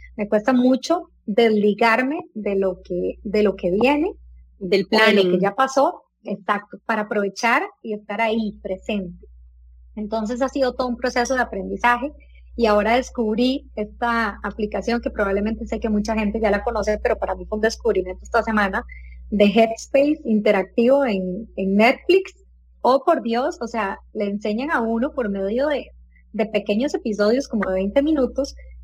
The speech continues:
Speaker 1: ejercicios para relajar la mente, para dormir, o sea, para dormir mejor.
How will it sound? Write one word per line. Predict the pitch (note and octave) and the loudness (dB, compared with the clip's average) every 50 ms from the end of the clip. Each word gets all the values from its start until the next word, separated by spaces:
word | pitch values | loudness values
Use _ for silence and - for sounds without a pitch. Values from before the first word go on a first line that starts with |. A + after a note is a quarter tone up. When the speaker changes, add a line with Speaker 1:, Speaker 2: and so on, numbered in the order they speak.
| - - | -14 -6
Speaker 1:
ejercicios | - - A3 A3 A3 G#3 G#3 G#3 G3+ G3 A#3+ C#4+ C#4 - - - - - - - - | -2 -2 0 2 2 0 2 0 0 0 0 0 -2 -4 -10 -20 -20 -20 -20 -16 -8
para | - C#4 C4 A#3+ G#3+ G3 G3 - - - - | -4 0 2 4 4 2 2 -2 -6 -6 0
relajar | G#3+ G#3+ G3+ F#3+ G#3 G3 G3 | 2 2 2 4 2 2 2
la | G3 | 2
mente, | G#3 G#3 G#3+ G#3 G#3+ C4+ - - - - - | 2 2 0 0 -2 -6 -8 -10 -12 -6 -2
para | A#3 G#3 G#3 G3 | 0 2 4 4
dormir, | F#3+ G3 F#3 F#3 G3+ A3 C4 D4 E4+ G4 G4 - - - | 4 2 2 2 2 2 4 4 2 2 -2 -6 -14 -8
o | |
sea, | G3+ A3+ G#3+ | -6 -4 -2
para | A3 G#3+ G3+ | 0 0 0
dormir | G3 G3 G3 G3+ A3 B3 | 0 0 0 0 0 0
mejor. | D4+ E4 C4+ C#4 D4 D4 | -2 -2 0 2 0 0